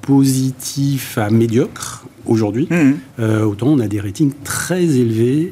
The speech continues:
Speaker 1: sur les marchés émergents.
Speaker 2: Ah ouais.
Speaker 1: Euh,
Speaker 2: Là aussi, il y a une
Speaker 1: l'Inde,
Speaker 2: revanche.
Speaker 1: la Chine,
Speaker 2: <laughs>
Speaker 1: l'Amérique latine. Alors, c'est des choses qui sont plus risquées,
Speaker 2: Ah
Speaker 1: qui
Speaker 2: oui.
Speaker 1: sont plus lointaines que nous. Nous, on dit pas,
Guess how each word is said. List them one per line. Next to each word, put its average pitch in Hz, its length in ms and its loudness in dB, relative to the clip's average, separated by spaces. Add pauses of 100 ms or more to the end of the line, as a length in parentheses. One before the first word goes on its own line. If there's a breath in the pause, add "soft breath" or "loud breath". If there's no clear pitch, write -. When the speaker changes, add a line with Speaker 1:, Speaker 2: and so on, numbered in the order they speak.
(120)
Speaker 1:
sur - 180 -2
les 113 80 2
marchés 107 320 -2
émergents. 92 340 -4
Speaker 2:
Ah 117 180 -4
ouais. - 40 -12 (720)
Speaker 1:
Euh, 101 840 -4
Speaker 2:
Là 127 100 0
aussi, 131 160 -4
il 123 60 2
y - 20 2
a 127 40 2
une 131 60 2
Speaker 1:
l'Inde, 131 80 2
Speaker 2:
revanche. 127 400 -2
Speaker 1:
la 120 60 2
Chine, 139 480 4
Speaker 2:
<laughs> - 1080 -10
Speaker 1:
l'Amérique 120 420 0
latine. 131 460 0 (360 loud breath)
Alors, 73 180 -8
c'est - 140 -8
des 78 140 -6
choses - 220 -10
qui - 80 -8
sont - 140 -10
plus 98 340 -8
risquées, 98 360 -4
Speaker 2:
Ah 101 100 2
Speaker 1:
qui 98 60 0
Speaker 2:
oui. 98 100 -2
Speaker 1:
sont 107 140 -6
plus 117 200 -4
lointaines 110 380 0
que 101 100 -6
nous. 131 180 2
Nous, 135 200 4
on 117 60 0
dit 113 140 -4
pas, 120 160 -4